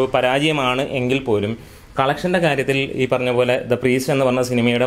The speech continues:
മുകളിലേക്ക് അത് എത്തുകയും ചെയ്തു. അമ്പത് കോടിക്ക് മുകളിൽ ഈ സിനിമ കളക്ട് ചെയ്തിട്ടുണ്ട് വേൾഡ് വൈഡ് ആയിട്ട് എന്നുള്ള കാര്യങ്ങളും അറിയാം. അതേപോലെ ഈ സിനിമയെക്കുറിച്ച് എടുത്തു പറയുന്ന മറ്റൊരു കാര്യം എന്ന് പറഞ്ഞു കഴിഞ്ഞാൽ വേറൊന്നുമല്ല, ഇത് റിലീസിന് മുമ്പ് ആദ്യമായിട്ട് നൂറ് കോടി ബുക്കിങ്ങിലൂടെ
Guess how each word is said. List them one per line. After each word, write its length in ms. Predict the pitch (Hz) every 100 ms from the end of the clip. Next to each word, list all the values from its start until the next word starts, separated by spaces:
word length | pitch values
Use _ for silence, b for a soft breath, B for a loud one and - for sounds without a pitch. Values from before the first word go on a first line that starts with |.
| 123
മുകളിലേക്ക് 420 | 110 117 117 120
അത് 80 | 113
എത്തുകയും 340 | 113 107 110 101
ചെയ്തു. 160 | 98 104 -
അമ്പത് 240 | 131 131 131
കോടിക്ക് 280 | 120 113 127 120
മുകളിൽ 280 | 107 113 160 B B -
ഈ 40 | 147 143
സിനിമ 180 | 123 147 139
കളക്ട് 300 | 131 120 143
ചെയ്തിട്ടുണ്ട് 480 | 127 120 120 113 110 117
വേൾഡ് 220 | 110 113
വൈഡ് 140 | 117 110
ആയിട്ട് 200 | 110 123 -
എന്നുള്ള 200 | 139 117 117
കാര്യങ്ങളും 400 | 113 113 117 113
അറിയാം. 200 | 95 92 101 B B 170
അതേപോലെ 380 | 180 180 175 180 160
ഈ 20 | 185
സിനിമയെക്കുറിച്ച് 540 | 190 165 156 151 147 151
എടുത്തു 180 | 135 156
പറയുന്ന 220 | 147 139 143
മറ്റൊരു 260 | 127 147 147
കാര്യം 240 | 139 131 127
എന്ന് 100 | 123
പറഞ്ഞു 160 | 120 117
കഴിഞ്ഞാൽ 200 | 117 117
വേറൊന്നുമല്ല, 440 | 117 117 117 110 120 B B B -
ഇത് 120 | 190 139 139
റിലീസിന് 420 | 147 139 151 170 160
മുമ്പ് 240 | 131 113 131 - 117
ആദ്യമായിട്ട് 720 | 120 127 151 139 117 117 127 120
നൂറ് 260 | 117 127 127
കോടി 200 | 117 120 127
ബുക്കിങ്ങിലൂടെ 520 | 123 151 143 127 127